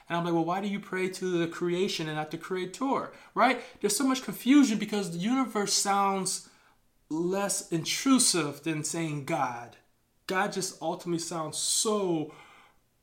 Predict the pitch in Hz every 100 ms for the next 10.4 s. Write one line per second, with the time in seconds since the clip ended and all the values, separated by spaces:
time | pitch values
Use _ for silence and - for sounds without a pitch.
0 | _ _ _ - - - 226 175 139 135
1 | 156 185 165 139 180 226 156 127 131 139
2 | 123 139 - 202 190 - - - 196 202
3 | 185 156 - 143 139 131 127 - - -
4 | 165 165 170 160 156 - - 240 202 143
5 | 143 143 180 170 160 151 143 - 196 196
6 | 170 156 180 180 170 165 - - _ _
7 | 139 208 240 - - - - - _ _
8 | _ _ _ _ - - _ _ _ -
9 | 190 143 135 - _ _ _ _ _ -
10 | 175 - 175 -